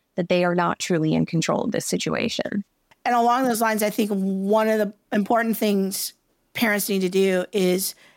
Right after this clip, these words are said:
Speaker 2: as they're in conversations with their kids, talk about the issue of curiosity.
Speaker 1: Mm-hmm.
Speaker 2: Because our kids are very curious, you know, and discourage them from going on YouTube and looking up all these videos and,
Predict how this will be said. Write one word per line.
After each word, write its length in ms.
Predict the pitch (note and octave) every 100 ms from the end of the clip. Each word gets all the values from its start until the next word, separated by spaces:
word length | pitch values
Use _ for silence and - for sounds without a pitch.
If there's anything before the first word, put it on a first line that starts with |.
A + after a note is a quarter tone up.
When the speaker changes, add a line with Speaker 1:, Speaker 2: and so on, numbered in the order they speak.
| _ -
Speaker 2:
as 280 | A3 A3+ A#3
they're 80 | G#3
in 80 | G3
conversations 720 | F#3+ F#3+ F#3 G#3+ - F#3 F#3+
with 100 | F3+
their 100 | F3+
kids, 420 | - F#3+ F#3 - _ _ _
talk 320 | - A#3+ A#3+ A#3+
about 200 | G#3+ G#3
the 120 | G3
issue 200 | G3 G3
of 100 | -
curiosity. 680 | - G#3 F3 F#3 F3 G3+ E3+ -
Speaker 1:
Mm-hmm. 0 | _ _ _ _ _ _
Speaker 2:
Because 600 | - G#3+ A3+ G#3 G3+ - -
our 120 | G#3+
kids 380 | G3+ - B3+ A#3+
are 200 | - G#3
very 200 | G3 F#3+
curious, 640 | F#3 - B3 A#3 - - - -
you 140 | G#3
know, 240 | G3+ F#3+ -
and 200 | G#3+ F#3+
discourage 640 | G3+ - - B3 D#4 A#3
them 340 | G3+ F3+ F3 F#3+ _ - _
from 200 | - G#3
going 240 | G#3 G#3+ G#3+
on 180 | G3
YouTube 540 | F3+ G3 F#3+ G3+ F#3 F3+
and 140 | F3
looking 240 | G3 G3+ G3
up 100 | G3
all 100 | F#3+
these 220 | F#3 F3+
videos 760 | F#3+ G3 F#3+ F3+ F3+ F3 F3 F3+
and, 160 | E3+